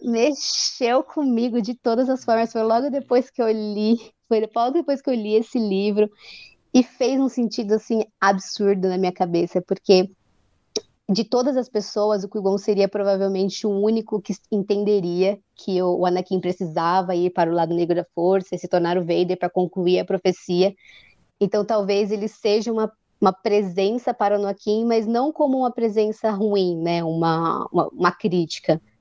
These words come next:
Speaker 1: mas como algo positivo pra ele, sabe? Algo que não deixasse ele enlouquecer de vez e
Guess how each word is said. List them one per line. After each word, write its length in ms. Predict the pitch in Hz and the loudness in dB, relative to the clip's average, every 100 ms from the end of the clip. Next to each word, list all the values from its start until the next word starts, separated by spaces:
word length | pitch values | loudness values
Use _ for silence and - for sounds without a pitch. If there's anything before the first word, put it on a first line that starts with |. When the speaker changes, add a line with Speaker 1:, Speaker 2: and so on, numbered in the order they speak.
| - | -6
Speaker 1:
mas 140 | 202 | -4
como 220 | 226 240 | -2 0
algo 260 | 226 226 220 | 0 0 -2
positivo 760 | 247 233 220 - - 208 180 180 | 0 0 0 -4 -2 0 0 0
pra 160 | 185 | 0
ele, 200 | 175 160 | 0 0
sabe? 260 | 180 170 175 | -4 -2 0
Algo 200 | 175 180 | 0 0
que 120 | 196 | -2
não 140 | 185 | 0
deixasse 540 | 180 190 - 180 - 196 | 0 0 0 -2 -2 -2
ele 220 | 175 185 | 0 0
enlouquecer 720 | 180 180 180 180 190 - 185 | 0 0 0 0 -4 0 0
de 140 | 170 180 | 0 -4
vez 520 | 170 170 175 185 160 | -2 2 2 0 -2
e 220 | 180 175 | 0 0